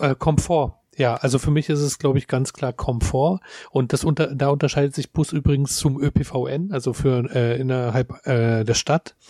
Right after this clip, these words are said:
ähm, ist für mich Bus auch an letzter Stelle, aber auch Straßenbahn an letzter Stelle, hat aber einen völlig anderen Grund. Da geht's, äh, darum, dass die sich auf der Verkehrsstraße bewegen und das ist in einer Großstadt, äh, äh,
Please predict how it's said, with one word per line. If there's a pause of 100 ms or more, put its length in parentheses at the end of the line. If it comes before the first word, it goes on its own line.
(280)
ähm,
ist
für
mich
Bus
auch
an
letzter
Stelle,
aber
auch
Straßenbahn
an
letzter
Stelle, (240)
hat
aber
einen
völlig
anderen
Grund.
Da
geht's,
äh,
darum,
dass
die
sich
auf
der
Verkehrsstraße
bewegen (260)
und
das
ist
in
einer
Großstadt,
äh, (420)
äh,